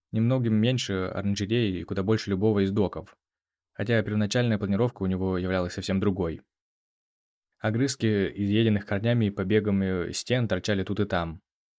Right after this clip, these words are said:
С потолка свешивались останки перекрытий и лианы. Ага, так вот где я под кайфом развлекался. Вон и пятна выжжения до сих пор виднеются. И штабель аккуратно зелёных брикетиков, внутри которых лежат люди и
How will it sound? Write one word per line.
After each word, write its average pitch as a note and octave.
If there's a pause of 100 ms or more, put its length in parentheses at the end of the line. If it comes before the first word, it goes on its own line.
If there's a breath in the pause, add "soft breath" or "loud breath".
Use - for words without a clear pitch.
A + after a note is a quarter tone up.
(160)
С -
потолка G2+
свешивались A2
останки F#2+
перекрытий F#2+
и F2
лианы. F#2 (260)
Ага, F#2 (260)
так -
вот C3+
где A2
я G2
под G2
кайфом F2+
развлекался. F2 (760)
Вон A2
и G#2+
пятна G#2
выжжения G#2+
до F2+
сих G2
пор G2
виднеются. F2+ (840)
И A2
штабель A2+
аккуратно G#2+
зелёных G2
брикетиков, G2
внутри G2+
которых A2
лежат G2
люди G#2+
и F2